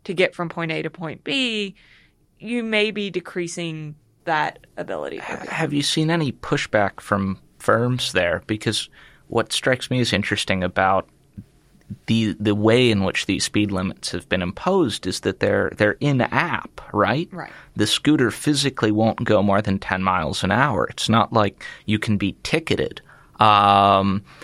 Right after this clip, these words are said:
Speaker 2: if you drive your car faster than the posted speed limit. And that, I mean, it seems like a far more effective and therefore worrisome form of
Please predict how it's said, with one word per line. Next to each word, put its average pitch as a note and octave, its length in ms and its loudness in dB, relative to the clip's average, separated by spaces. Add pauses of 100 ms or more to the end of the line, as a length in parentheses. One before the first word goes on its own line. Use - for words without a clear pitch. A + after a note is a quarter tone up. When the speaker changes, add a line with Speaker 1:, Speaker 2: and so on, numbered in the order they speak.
(180)
Speaker 2:
if - 180 -4
you G2+ 80 0
drive G2 480 4
your G2+ 160 4
car G#2 320 2
faster F#2+ 500 0
than F#2 140 -2
the F#2 60 -2
posted - 480 -6
speed E3 360 -2
limit. - 360 -8 (420)
And A#2 300 0 (180)
that, C3 240 -6 (560)
I - 140 -20
mean, A2 140 -8
it - 120 -10
seems - 300 -2
like - 180 0
a - 80 -2
far G#2 260 0
more G#2+ 280 0
effective - 880 -2
and F#2 340 -2
therefore F#2 420 0
worrisome A#2 720 -2 (420)
form G#2 420 0
of - 360 -2